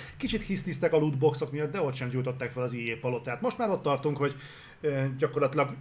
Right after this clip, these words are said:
Facebook pop-up reklámok lesznek, és igazából ettől sem hangos nagyon a sajtó, mert én például, hogyha te nem mondod, nem is hallok erről az esetről. És így Ö,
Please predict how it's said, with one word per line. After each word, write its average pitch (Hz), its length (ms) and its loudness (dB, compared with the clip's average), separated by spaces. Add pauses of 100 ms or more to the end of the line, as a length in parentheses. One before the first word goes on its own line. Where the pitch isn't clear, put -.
(180)
Facebook 131 500 2
pop-up 131 320 0
reklámok 135 460 0
lesznek, 156 320 -2
és 190 120 -4
igazából 240 440 -2
ettől 294 220 -6
sem - 160 -2
hangos 143 300 0
nagyon 151 200 -2
a 151 60 0
sajtó, 156 400 0
mert 156 200 -4
én 160 80 -6
például, 147 220 -2
hogyha 135 180 -10
te 139 60 -4
nem 147 100 -4
mondod, 156 260 0
nem 156 100 -2
is 151 100 -8
hallok 131 340 -4
erről 131 200 0
az 127 100 -2
esetről. 139 440 -4 (360)
És 151 180 -4
így 165 200 -4 (320)
Ö, 165 380 0